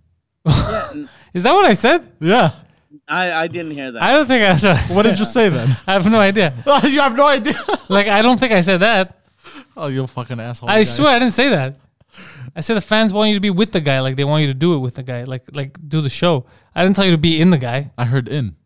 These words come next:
Speaker 3: <laughs>
Speaker 2: Yeah, well, selective hearing. <laughs> We hear what we wanna hear, Poseidon.
Speaker 3: Oh, God.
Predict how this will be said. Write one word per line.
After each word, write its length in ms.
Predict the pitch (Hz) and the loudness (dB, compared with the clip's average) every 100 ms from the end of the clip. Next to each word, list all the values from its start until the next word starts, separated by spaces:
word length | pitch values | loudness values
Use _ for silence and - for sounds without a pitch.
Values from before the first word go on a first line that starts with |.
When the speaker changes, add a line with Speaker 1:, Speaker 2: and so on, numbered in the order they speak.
| - | -6
Speaker 3:
<laughs> 100 | 127 - - - 147 117 - _ 202 | -6 -6 -10 -8 -2 -2 -4 _ -6
Speaker 2:
Yeah, 120 | 214 | 0
well, 140 | 185 | 0
selective 420 | 180 170 185 175 151 | 0 -2 -2 -4 -2
hearing. 240 | 165 147 123 - 147 - _ _ | 2 4 4 2 -2 -4 _ _
<laughs> 520 | - 135 - - - | -20 -20 -20 -18 -2
We 120 | 175 | 0
hear 220 | 185 262 | 2 4
what 80 | 240 | 2
we 60 | 202 | 2
wanna 220 | 196 165 | 2 0
hear, 200 | 180 151 | 0 -2
Poseidon. 420 | - 139 135 143 | -6 -8 -8 -6
Speaker 3:
Oh, 200 | 202 160 | -4 -4
God. 320 | 127 131 127 | -4 -6 -4